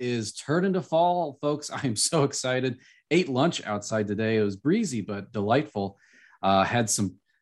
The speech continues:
oh, just, like, a delicious tomato sandwich, like, fresh tomato. Oh, it was great. And we have a great show for you today. We're gonna be talking with Eliana Brown and Lane Kanoki. We're gonna be talking about rain gardens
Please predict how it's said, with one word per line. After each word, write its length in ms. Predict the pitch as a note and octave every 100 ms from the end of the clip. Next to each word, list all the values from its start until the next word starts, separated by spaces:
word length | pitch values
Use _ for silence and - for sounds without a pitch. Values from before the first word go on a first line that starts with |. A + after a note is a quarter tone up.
| _
oh, 180 | G2 G2
just, 240 | - -
like, 160 | F2+ F#2
a 40 |
delicious 680 | F#2 A2+ A2+ C3+ B2+ A#2+ G#2
tomato 600 | - A2 G#2+ A2+ A#2 G#2+
sandwich, 560 | G#2 - G#2+ G2 F2+ -
like, 140 | F2+
fresh 420 | - A#2+ A2 -
tomato. 480 | - G2 F#2+ F2 E2 _
Oh, 120 | B2+
it 60 | A#2
was 100 | G#2
great. 320 | F#2 G#2 F#2 - - - B2+
And 80 |
we 80 | C#3+
have 100 | D3+
a 80 | B2+
great 340 | A2 B2+ F#3
show 200 | C#3 C3+
for 160 | A2+ B2+
you 100 | A2+
today. 320 | G#2+ G2+ G2+
We're 180 | G#2 C#3
gonna 200 | C3+ C3
be 100 | A#2
talking 420 | A2 A#2 A#2+ C3
with 100 | G2
Eliana 400 | G2+ B2+ C3 C3
Brown 260 | G#2+ G#2 G#2+
and 80 | F#2+
Lane 220 | G#2+ C3
Kanoki. 480 | C3 A2 G2+ - G#2 - - -
We're 100 | E3
gonna 40 |
be 60 | G3+
talking 180 | D#3
about 160 | B2 G2
rain 240 | A#2 D#3+
gardens 460 | D#3+ D#3+ D#3 D#3 C3